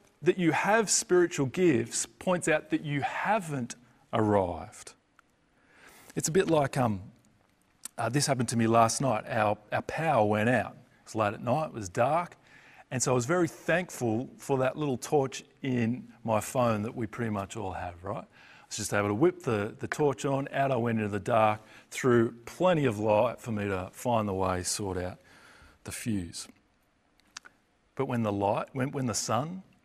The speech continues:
comes up in the morning, when it's the middle of the day, are we whipping out our torch to put on that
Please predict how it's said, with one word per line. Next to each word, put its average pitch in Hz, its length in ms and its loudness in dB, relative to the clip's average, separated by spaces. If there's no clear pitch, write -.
comes 123 280 -4
up 143 200 -4
in 123 80 -4
the 107 60 -2
morning, 143 380 -8
when 131 440 0
it's 151 200 -2
the - 140 -4
middle 147 320 2
of 143 120 -2
the 117 100 -2
day, 117 480 -2
are 123 180 -6
we 117 180 0
whipping 139 580 -2
out 127 340 -4
our 113 180 -2
torch 139 420 -2
to 127 80 -8
put 127 240 -4
on 120 180 0
that 117 200 -4